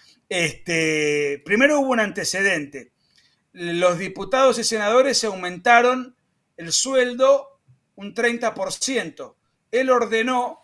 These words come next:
a los presidentes de sus respectivas cámaras, eh, Martín Menem y Victoria Villarroel, que dieran marcha atrás para que los diputados y senadores no se aumenten el sueldo. Y en, en cuanto a los sueldos del Poder Ejecutivo, él ya retrotrajo la normativa,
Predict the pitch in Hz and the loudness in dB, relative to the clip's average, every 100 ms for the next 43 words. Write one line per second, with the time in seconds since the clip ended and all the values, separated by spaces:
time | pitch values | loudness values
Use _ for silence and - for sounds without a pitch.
0 | _ _ 165 170 - 160 - 196 233 226 | _ _ -8 -8 -8 -12 -10 -6 -6 -6
1 | 202 156 170 151 147 175 143 220 208 269 | -10 -10 -14 -16 -18 -18 -10 -6 -4 0
2 | 233 180 165 151 - _ _ _ - 156 | 2 0 -4 -6 -10 _ _ _ -14 -6
3 | 160 165 233 233 247 233 190 175 170 - | -4 -4 -4 -6 -4 -6 -6 -8 -8 -4
4 | 214 202 196 220 247 226 190 202 220 208 | -4 -4 -4 -2 0 -2 -6 -6 -4 -4
5 | 214 214 208 247 247 233 196 185 185 175 | -4 -6 -6 -4 -2 -2 -4 -6 -12 -12
6 | 160 190 226 214 180 185 196 233 226 220 | -12 -8 -6 -4 -6 -4 -2 0 -2 -8
7 | - _ _ 180 214 214 190 202 185 175 | -14 _ _ -8 -4 -4 -6 -8 -8 -8
8 | 160 - 143 131 120 _ - - 202 202 | -6 -8 -10 -14 -20 _ -20 -18 -4 -4
9 | 202 160 208 185 233 202 208 196 - 302 | -4 -8 -10 -2 0 0 -2 -4 -4 -2
10 | 277 262 226 226 254 254 220 214 226 - | 4 4 4 4 4 4 0 -6 -8 -6
11 | 277 220 226 254 - _ _ _ 254 285 | -2 0 0 -2 -8 _ _ _ -2 -2
12 | 285 - - 254 240 233 220 202 - 220 | -4 -4 0 2 2 -2 -2 -4 4 4
13 | 196 - 208 165 165 160 175 - 247 190 | 4 0 -6 -4 -4 -4 -6 -6 -8 -2
14 | 208 285 - | -2 -2 -8